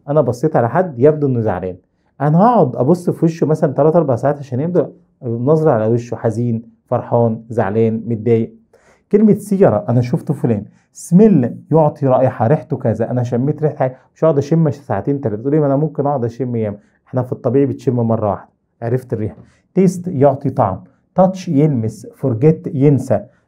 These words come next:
نو يعرف، اون يملك، بوسيس يملك برضه، ريلايز يدرك، فيرب تو بي. يعني فيرب تو بي اللي هو ام ويز وار مش هقدر احط له اي ان جي. ايه ده؟ مش هينفع بقى از بينج ووز بينج؟ اه ينفع،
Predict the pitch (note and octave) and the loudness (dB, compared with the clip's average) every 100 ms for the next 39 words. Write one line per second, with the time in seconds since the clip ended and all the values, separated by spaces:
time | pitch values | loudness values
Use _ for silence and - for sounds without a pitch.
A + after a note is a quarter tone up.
0 | - C#3+ E3+ C#3+ B2 C3+ G#2 G2+ - _ | -2 2 4 2 0 0 0 -4 -8 _
1 | _ _ D3+ F3+ E3+ - B2+ C#3 A2+ G#2 | _ _ 2 4 2 2 2 2 2 -2
2 | - A#2 A#2+ - F3 E3+ - - C3 C#3+ | -6 -6 -6 0 2 2 -2 -2 2 2
3 | C#3 A#2+ G#2 B2+ B2 G#2 - _ _ - | 4 2 2 2 2 -2 -8 _ _ -4
4 | B2 C3+ B2+ D#3+ E3 A2+ C#3+ C#3 B2 B2+ | 2 4 6 6 4 4 2 4 2 0
5 | - - A#2+ C3+ C#3 B2 B2 G2+ F2 _ | -2 -10 0 2 2 2 -2 -4 -8 _
6 | _ _ - C3 B2+ A2+ D3+ B2+ B2+ A#2 | _ _ -4 -2 0 2 2 2 -2 -2
7 | F3+ D3 B2 C3 C3 C#3 C#3 C3 C3+ F#3+ | -2 0 2 2 0 0 0 2 2 2
8 | D#3+ D#3 C#3 B2+ - C#3 C3 B2+ A2+ G#2 | 0 0 0 -2 -2 -2 0 0 0 -4
9 | G2+ _ - C3+ C#3 A#2+ C#3+ D3+ C3+ B2+ | -8 _ -4 0 2 2 2 2 2 2
10 | C3+ B2+ A2+ D3 D#3+ B2 B2+ C3+ A#2+ D#3+ | 2 0 0 0 2 2 2 2 0 -2
11 | F#3 B2+ D#3 F#3+ - G2+ | -2 2 4 4 2 -6